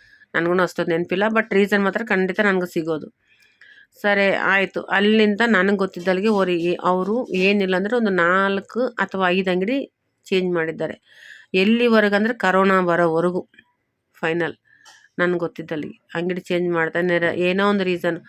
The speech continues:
ಅಂಗಡಿ ಸರಿ ಇಲ್ಲ ಅನ್ನೋದು, ಇಲ್ಲಾಂದ್ರೆ ಅಂಗಡಿ ಇಟ್ಟಿದ್ದಲ್ಲಿ ವಾಶ್‌ರೂಮ್ ಇಲ್ಲ ಅನ್ನೋದು, ಇಲ್ಲ ಕಸ್ಟಮರ್ ಬರಲ್ಲ ಅನ್ನೋದು, ಇಲ್ಲ ಮನೆಯಲ್ಲಿ ಹೊಲ್ತೀನಿ ಬಾ, ನನಗೆ ಆಗ್ತಾಯಿಲ್ಲ, ಹೆಲ್ತ್ ಪ್ರಾಬ್ಲಮ್ಸ್ ಆಗ್ತದೆ, ಏನೋ ಒಂದು ರೀಸನ್. ಕಾರಣ ಏನು ಗೊತ್ತಾ? ಅವರು, ಅವರು ಟೈಮಿಂಗ್‌ನ, ಅವ್ರ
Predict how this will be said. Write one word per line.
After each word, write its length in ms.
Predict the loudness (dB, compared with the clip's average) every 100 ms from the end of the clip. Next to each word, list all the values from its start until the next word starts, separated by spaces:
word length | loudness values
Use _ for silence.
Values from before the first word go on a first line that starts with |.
| -20 -20 -4
ಅಂಗಡಿ 300 | -2 0 -2
ಸರಿ 240 | -2 -2
ಇಲ್ಲ 120 | 0 0
ಅನ್ನೋದು, 400 | 0 0 -2 -2
ಇಲ್ಲಾಂದ್ರೆ 340 | -2 -2 -2
ಅಂಗಡಿ 220 | -2 -4
ಇಟ್ಟಿದ್ದಲ್ಲಿ 300 | -4 -4 -4
ವಾಶ್‌ರೂಮ್ 500 | -4 -6 -6 -6 -4
ಇಲ್ಲ 200 | -4 -4
ಅನ್ನೋದು, 500 | -4 -4 -6 -8 -10 _ -20 _ _ _ _ -4
ಇಲ್ಲ 280 | 0 0
ಕಸ್ಟಮರ್ 480 | 0 -4 -4 -4 -2
ಬರಲ್ಲ 340 | -2 -2 0 -2
ಅನ್ನೋದು, 440 | -4 -4 -4 -4
ಇಲ್ಲ 220 | -4 -2
ಮನೆಯಲ್ಲಿ 380 | 0 0 0 -2
ಹೊಲ್ತೀನಿ 640 | -2 -4 -4 -6 -4 -4
ಬಾ, 180 | -4 -2
ನನಗೆ 240 | -2 -2 -2
ಆಗ್ತಾಯಿಲ್ಲ, 420 | -4 -2 -2 0
ಹೆಲ್ತ್ 280 | -2 -4 -4
ಪ್ರಾಬ್ಲಮ್ಸ್ 440 | -4 -2 -6 -6
ಆಗ್ತದೆ, 380 | -8 -8 -12 -8
ಏನೋ 200 | -4 -4
ಒಂದು 140 | -2
ರೀಸನ್. 280 | -4 -8 -12 _ _ -20 -20 -20 -20 _ _
ಕಾರಣ 460 | -2 0 2 2 4
ಏನು 280 | 2 2 0
ಗೊತ್ತಾ? 300 | -4 -2 0
ಅವರು, 440 | 2 0 -2 -6 -10
ಅವರು 560 | -8 -2 0 0 -2 -6
ಟೈಮಿಂಗ್‌ನ, 680 | -2 0 2 2 0 0 0 -2 -4 -4
ಅವ್ರ 300 | -2 -2 -4